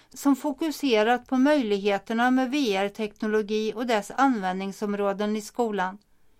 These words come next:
Nästa steg är utbildningar för utvalda lärare och pedagoger som i sin tur kan sprida kunskaper till sina kollegor i Flen.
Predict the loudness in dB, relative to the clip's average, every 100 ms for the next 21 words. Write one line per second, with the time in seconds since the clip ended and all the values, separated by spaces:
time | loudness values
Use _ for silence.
0 | _ _ _ _ -4 -4 -4 -6 -2 2
1 | 2 4 2 2 -2 -2 -2 0 -2 0
2 | 0 0 -4 -2 -2 -4 -2 2 2 2
3 | 4 6 6 4 2 2 0 0 0 2
4 | 2 2 2 -2 -4 -12 -20 -16 -4 -2
5 | -2 0 2 2 2 -2 -2 -4 -4 -4
6 | -4 0 -2 0 0 -2 -2 0 2 2
7 | 0 0 -2 -4 -4 -4 -4 -4 -2 0
8 | 0 0 0 0 -2 -4 -4 -6